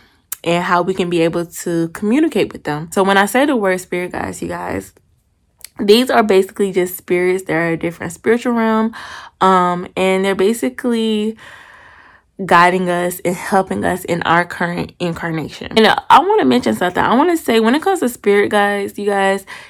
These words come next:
that term is very much broader than we actually realize. And, um, the quantity of spirit guides that we have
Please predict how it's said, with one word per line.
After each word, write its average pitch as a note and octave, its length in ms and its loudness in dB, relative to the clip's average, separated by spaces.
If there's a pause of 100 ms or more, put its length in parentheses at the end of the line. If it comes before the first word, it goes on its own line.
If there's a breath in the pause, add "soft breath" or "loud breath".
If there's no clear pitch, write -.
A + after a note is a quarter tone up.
(140 loud breath)
that - 320 4
term F#3+ 400 -2
is F3 280 -4
very F3+ 460 4
much F3+ 360 -2
broader E3 580 0 (600 loud breath)
than F3+ 240 2
we F#3 160 0
actually E3+ 380 2
realize. A3 720 2 (100)
And, F3 460 -2 (460 loud breath)
um, F3 400 6
the F3+ 80 4
quantity A3 560 2
of G3 80 2
spirit F#3 260 -2
guides F3+ 200 0
that E3+ 100 -2
we F3+ 140 0
have F3 360 -2